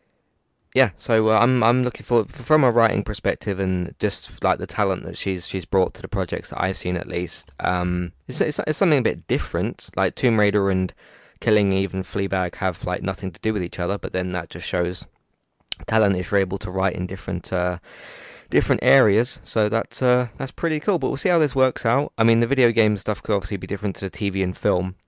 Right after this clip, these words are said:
'cause you've got, like, a, a functioning interactive video game to make, and that's, like, a different ballpark to a T V show and a film. Um, I'm curious to see what they do with, like,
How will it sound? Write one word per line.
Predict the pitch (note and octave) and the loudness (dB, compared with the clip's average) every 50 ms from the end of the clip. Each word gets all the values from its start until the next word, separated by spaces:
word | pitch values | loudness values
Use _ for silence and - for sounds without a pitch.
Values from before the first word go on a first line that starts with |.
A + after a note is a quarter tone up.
| _ - - | _ -8 -4
'cause | - F#2+ F2 - - - | -4 -4 -4 -4 -4 -4
you've | F#2 E2+ - | -6 -4 -4
got, | - - - - | -4 -6 -6 -6
like, | F2+ - - | -10 -6 -4
a, | F#2 F2+ E2+ - _ _ _ _ _ _ - | -4 -4 -4 -6 _ _ _ _ _ _ -16
a | - - | -16 -6
functioning | - - G#2+ G2 - - - G2 F2+ F#2 F#2 F#2 F2+ - _ _ _ _ _ | -2 -2 -2 -2 -2 -4 -4 -2 -2 -2 -2 -2 -4 -8 _ _ _ _ _
interactive | G2+ G2 F2+ - G#2+ E2+ - - - F2 | -4 -4 0 0 0 -2 -2 -4 -10 -8
video | F2+ G#2 F#2+ F2+ F2+ | -6 -4 -2 -2 -2
game | - F#2 F2+ F2 - | -2 -4 -4 -4 -4
to | - F2 | -4 -2
make, | E2+ F2 A2+ - - - | -2 -2 -4 -6 -8 -10
and | F#2+ F#2 | -10 -10
that's, | F2+ - | -8 -10
like, | F#2+ - - | -10 -10 -10
a | F2 | -10
different | F2+ G2 - - F#2 - | -10 -8 -8 -8 -6 -4
ballpark | G2 A2 G#2+ - - F2 - - | -4 -4 -4 -4 -6 -6 -6 -6
to | - - F2+ | -6 -4 -4
a | E2+ E2+ - - - - - - - - - - - - _ _ | -4 -4 -8 -14 -20 -20 -20 -20 -20 -20 -20 -20 -20 -20 _ _
T | - E3+ D#3+ | -2 -2 -2
V | C3+ C#3 | -2 -2
show | C3 - C#3+ | 0 0 2
and | C3 A#2+ | 2 0
a | G#2+ | 2
film. | - C3+ C3 A#2 A2+ A#2+ C3+ C#3 - - _ - | 4 4 6 6 4 2 -2 -6 -12 -6 _ 2
Um, | A#2+ B2 B2+ C3 C3 | 2 4 4 4 4
I'm | A#2 C3+ | 2 2
curious | - - A3 - - | 2 0 0 0 -2
to | - | -4
see | - F#3 E3 | -2 0 0
what | D#3+ D#3 - | 2 2 2
they | C#3 C#3 | 0 2
do | B2 C#3 C3 | 2 2 2
with, | B2+ A#2+ | 2 2
like, | - A2+ A2+ - | 0 -2 -2 -4